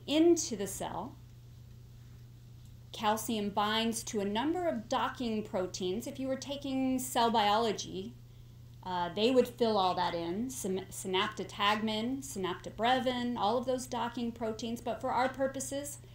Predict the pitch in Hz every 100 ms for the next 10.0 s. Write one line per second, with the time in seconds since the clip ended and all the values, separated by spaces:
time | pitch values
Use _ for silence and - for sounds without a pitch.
0 | - - - - - 214 220 226 208 214
1 | 214 190 202 202 - - 214 233 240 294
2 | 262 262 254 208 185 196 214 233 - -
3 | 208 170 160 - 208 277 - 185 175 185
4 | 165 - 170 170 226 277 - - - -
5 | - - - - - - - - - -
6 | - - - - - - - - - 202
7 | 190 175 190 214 294 277 254 233 240 233
8 | - 196 190 165 170 233 - 294 269 247
9 | - 254 285 302 247 190 170 214 302